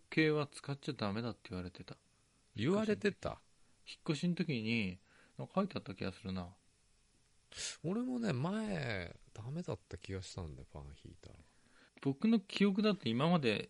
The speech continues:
Speaker 1: いろんなアパートに住んできてるけど、
Speaker 2: うん。
Speaker 1: 石油系のやつはオッケーのとこ一箇所もなかったな。
Speaker 2: なぜダメなんだろうね。
Speaker 1: まあ、火事とかになるからじゃないの？
Speaker 2: いや、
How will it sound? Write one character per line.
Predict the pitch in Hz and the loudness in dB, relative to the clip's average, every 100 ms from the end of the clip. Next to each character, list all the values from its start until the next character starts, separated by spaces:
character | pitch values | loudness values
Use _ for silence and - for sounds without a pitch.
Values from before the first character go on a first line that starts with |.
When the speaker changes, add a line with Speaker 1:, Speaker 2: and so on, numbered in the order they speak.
| _ | _
Speaker 1:
い | 123 | 0
ろ | 117 147 | 4 4
ん | |
な | 165 | 4
ア | 160 | 4
パ | 151 160 | 2 2
ー | |
ト | 156 | 2
に | 104 | -2
住 | - 120 | -2 -4
ん | 107 | -4
で | 95 | -4
き | |
て | - | -4
る | 95 | -4
け | 90 92 | -4 -4
ど、 | 90 85 - _ - | -4 -6 -12 _ -6
Speaker 2:
う | |
ん。 | 113 92 76 67 82 _ | -4 -4 -6 -12 -18 _
Speaker 1:
石 | - 139 139 202 | -2 -2 2 6
油 | 214 202 190 _ _ - | 6 4 0 _ _ 0
系 | 180 180 | 2 6
の | 180 | 6
や | 180 | 4
つ | - | 4
は | 107 98 | 2 2
オ | 123 | 0
ッ | - | 2
ケ | - 160 | 4 4
ー | |
の | 101 | 2
と | 101 | -2
こ | 104 | -2
一 | 95 - | -2 -2
箇 | - 139 | -2 0
所 | 165 | 0
も | 160 | 0
な | 160 | 0
か | 123 | -2
っ | - | -4
た | 87 | -8
な。 | 85 87 - _ _ _ _ - - - - - | -8 -12 -18 _ _ _ _ -20 -20 -20 -20 -10
Speaker 2:
な | 127 180 | -8 -6
ぜ | - | -4
ダ | 87 76 | -4 -4
メ | 82 | -4
な | 76 | -8
ん | |
だ | |
ろ | 69 - 73 | -12 -18 -16
う | |
ね。 | 69 - _ _ _ _ _ _ _ _ - | -16 -18 _ _ _ _ _ _ _ _ -18
Speaker 1:
ま | 110 - | -16 -8
あ、 | |
火 | 107 | -6
事 | 143 156 | -2 -2
と | 143 | -2
か | 98 | -2
に | 87 | -2
な | 90 | -4
る | 117 | -2
か | 110 | -2
ら | 90 | -2
じ | 90 | -4
ゃ | |
な | 85 92 | -6 -8
い | |
の？ | 95 - - | -12 -20 -16
Speaker 2:
い | 117 | -8
や、 | 98 | -6